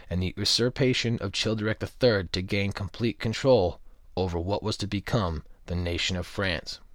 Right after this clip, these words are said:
And throughout this intrigue wound the threads of the Plantards, the Bouillons, the Knights Templar, and the Priory of Sion.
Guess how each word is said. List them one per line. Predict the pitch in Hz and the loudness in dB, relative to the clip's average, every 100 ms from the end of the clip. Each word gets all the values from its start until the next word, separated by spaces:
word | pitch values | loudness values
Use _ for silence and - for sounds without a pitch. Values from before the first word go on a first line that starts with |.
| - - - - - - - - - - - - - - - | -20 -20 -20 -20 -20 -20 -20 -20 -20 -20 -14 -12 -12 -12 -8
And | 92 90 | -4 2
throughout | 143 165 151 | 6 10 10
this | - 127 - | 8 0 2
intrigue | 120 113 98 85 82 - - - - - | 0 0 -2 -2 -4 -10 -16 -20 -18 -8
wound | 98 98 110 131 139 | -4 0 2 4 2
the | 113 | 0
threads | 92 - 101 117 131 127 - | -4 -4 2 4 4 2 -4
of | 95 80 | -4 -6
the | |
Plantards, | - 92 82 - 117 123 127 - | -6 -4 -4 0 2 4 2 -2
the | 98 | -6
Bouillons, | 92 80 90 117 120 120 - | -6 -4 -2 0 0 0 -2
the | 95 | -2
Knights | 95 101 90 | 2 0 0
Templar, | - 131 117 127 113 | 0 0 4 4 4
and | 98 98 | 4 0
the | |
Priory | 87 - 104 104 104 | -2 0 2 2 2
of | 104 | 0
Sion. | - 101 87 58 69 | 0 2 2 2 -4